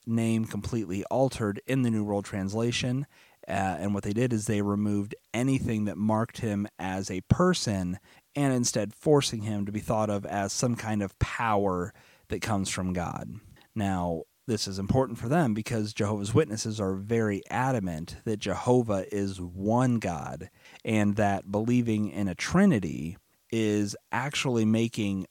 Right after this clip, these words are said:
us Christians no different than pagans who worship multiple gods. And this is an old accusation that Christians have faced really since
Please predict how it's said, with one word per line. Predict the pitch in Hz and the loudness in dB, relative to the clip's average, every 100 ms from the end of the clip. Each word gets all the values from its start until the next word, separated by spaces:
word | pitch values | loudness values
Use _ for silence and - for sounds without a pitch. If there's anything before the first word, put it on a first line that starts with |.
| _ | _
us | 107 95 | -4 -2
Christians | - - 165 - - 92 90 92 - | -4 -2 -2 -2 -4 -4 -4 -6 -6
no | 117 113 | 0 2
different | 110 135 - 101 92 - | 2 0 0 -4 -4 -6
than | 113 98 98 | -4 -2 -2
pagans | - 107 107 104 101 | -2 -2 0 -2 0
who | 120 | -2
worship | 101 95 - 98 | 0 0 0 -2
multiple | 95 143 - - 90 | 0 0 0 -4 -6
gods. | 90 - - - - - _ _ _ | -4 -8 -8 -10 -10 -10 _ _ _
And | 113 104 104 | -2 2 2
this | 151 196 | 2 4
is | 151 | 4
an | 123 | 6
old | 117 117 | 6 6
accusation | 110 - 104 104 101 - 92 95 | 4 2 0 2 2 0 0 0
that | 95 95 | 0 0
Christians | - 107 - 98 | -2 -4 -4 -4
have | 101 90 | -2 -2
faced | - 95 87 - - | 2 2 2 0 -2
really | 113 180 131 101 | 8 8 10 6
since | - 104 98 90 - - | 4 0 0 0 0 -2